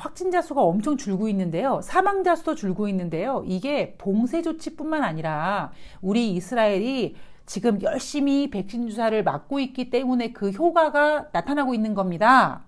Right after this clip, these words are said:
그렇게 생각합니다. 라고 하니까 전 세계적으로 "그래, 백신 주사 맞아야 돼, 맞아야 돼." 하고 있습니다. 지금 시장의 호재가 뭐예요?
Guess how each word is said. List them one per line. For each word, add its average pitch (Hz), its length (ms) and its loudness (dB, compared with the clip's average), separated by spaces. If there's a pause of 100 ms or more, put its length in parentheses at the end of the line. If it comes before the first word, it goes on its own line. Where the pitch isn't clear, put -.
(600)
그렇게 294 340 2
생각합니다. 233 960 2 (220)
라고 254 200 6
하니까 214 720 4 (560)
전 277 220 6
세계적으로 180 960 2
"그래, 202 320 0 (300)
백신 220 320 2
주사 247 180 4
맞아야 190 460 2
돼, 147 260 -2
맞아야 190 380 2
돼." 214 80 -2
하고 233 200 0
있습니다. 151 520 -6 (1900)
지금 240 320 2
시장의 277 360 4
호재가 285 400 4
뭐예요? 170 500 0